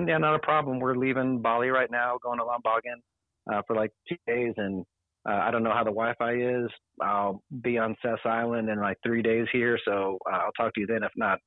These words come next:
sooner." And then I just get a pregnant, "I'm pregnant, dot, dot, dot, literally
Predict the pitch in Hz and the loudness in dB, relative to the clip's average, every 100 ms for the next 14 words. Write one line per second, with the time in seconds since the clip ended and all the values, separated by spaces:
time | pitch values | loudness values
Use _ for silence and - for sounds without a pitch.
0 | - 127 113 104 95 - - - - - | -6 0 2 4 2 -2 -20 -20 -10 -2
1 | 107 107 104 104 110 101 113 107 104 - | 2 2 2 2 2 2 2 4 2 2
2 | 107 101 113 95 95 - 110 101 104 98 | 0 2 2 2 0 0 0 2 0 2
3 | 101 92 104 110 104 101 98 | 0 -2 -2 -2 0 -2 -2